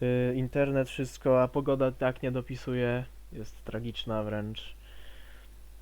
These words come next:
No, niestety. Także, no,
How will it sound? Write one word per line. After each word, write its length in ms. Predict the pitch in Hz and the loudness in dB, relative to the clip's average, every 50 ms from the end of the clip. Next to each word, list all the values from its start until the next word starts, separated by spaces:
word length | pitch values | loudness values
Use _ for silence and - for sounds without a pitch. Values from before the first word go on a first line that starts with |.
| - - - - - - - - - - - 117 | -18 -18 -18 -18 -18 -18 -18 -18 -16 -16 -12 -8
No, 320 | 120 117 113 110 110 107 123 131 - 92 | -4 -2 0 0 0 -2 -4 -8 -10 -8
niestety. 720 | 110 113 113 117 110 - - 117 101 95 - - 90 95 104 - - - - - - - - - | -6 -4 -2 -2 -4 -2 -2 -2 -2 -2 -2 -4 -6 -6 -6 -8 -12 -16 -16 -16 -16 -18 -12 -6
Także, 520 | 92 104 104 107 104 107 107 104 101 101 | -6 -6 -4 -4 0 0 2 2 0 -2
no, 120 | 92 92 | -4 -8